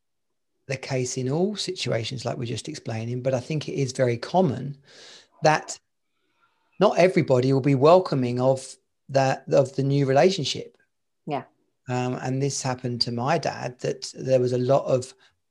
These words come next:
Speaker 1: backlash about his relationship, his new relationship. So she was not, <laughs> you know, so she was obviously very aware that not everybody was okay with
Speaker 2: You
Speaker 1: it.
Speaker 2: mean not yourself, but people outside of your family?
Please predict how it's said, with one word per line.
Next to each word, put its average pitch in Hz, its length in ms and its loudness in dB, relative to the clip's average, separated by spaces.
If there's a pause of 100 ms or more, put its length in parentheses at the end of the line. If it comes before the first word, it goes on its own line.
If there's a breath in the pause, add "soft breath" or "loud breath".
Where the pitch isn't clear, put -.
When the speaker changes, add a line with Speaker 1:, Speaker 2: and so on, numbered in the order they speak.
(120)
Speaker 1:
backlash 131 960 -2 (180)
about 135 500 0
his 131 280 -4
relationship, 120 760 -4 (400)
his 120 220 -6
new 135 240 0
relationship. 120 800 -4 (580 loud breath)
So 151 420 6 (800)
she 190 240 2
was 170 180 2
not, 160 300 4
<laughs> - 0 -
you 180 80 6 (160)
know, 139 60 2
so 160 300 4
she 208 220 2
was 180 140 6
obviously 170 300 4
very 165 280 10
aware 156 360 10 (220 loud breath)
that 156 120 8
not 156 340 6
everybody 135 500 8
was 131 140 4
okay 139 640 6 (160)
with 131 200 2
Speaker 2:
You 196 80 4
Speaker 1:
it. 202 40 8
Speaker 2:
mean 208 220 8
not 190 300 4
yourself, 185 680 4
but 175 240 6
people 190 240 4
outside 175 420 6
of 226 100 2
your 240 100 8
family? 254 500 0